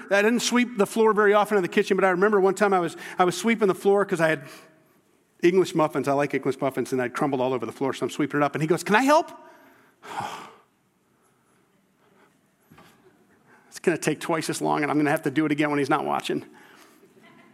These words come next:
But he helped, and it, it was a disaster. But over time,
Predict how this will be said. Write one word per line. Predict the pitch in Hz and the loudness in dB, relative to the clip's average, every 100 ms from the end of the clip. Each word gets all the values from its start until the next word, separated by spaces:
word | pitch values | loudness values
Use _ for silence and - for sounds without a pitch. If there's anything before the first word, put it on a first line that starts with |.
| - _ _ _ _ _ _ _ _ - | -20 _ _ _ _ _ _ _ _ 0
But | 185 | 4
he | 277 | 6
helped, | 202 185 - - - - | 6 4 0 -10 -12 0
and | 226 | 2
it, | 240 | 2
it | 247 | 2
was | 220 175 | 2 0
a | |
disaster. | 143 147 139 127 147 - 196 196 - - _ _ _ _ _ _ _ _ _ | 0 -2 0 0 -2 -2 0 0 -6 -20 _ _ _ _ _ _ _ _ _
But | 196 | 2
over | 202 285 226 | 4 2 2
time, | 226 269 247 196 190 185 | 2 4 4 2 0 -6